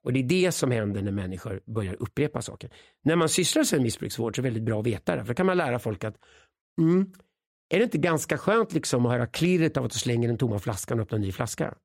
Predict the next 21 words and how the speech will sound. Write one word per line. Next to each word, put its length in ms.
Jo, 260
repetitiva 500
saker. 420
Ja. 260
Okej, 300
då 140
är 40
det 60
kanske 280
så 180
att 100
det 80
klirret 340
av 60
flaskan, 380
det 60
dras 220
till 120
snarare 240
än 60
innehållet. 400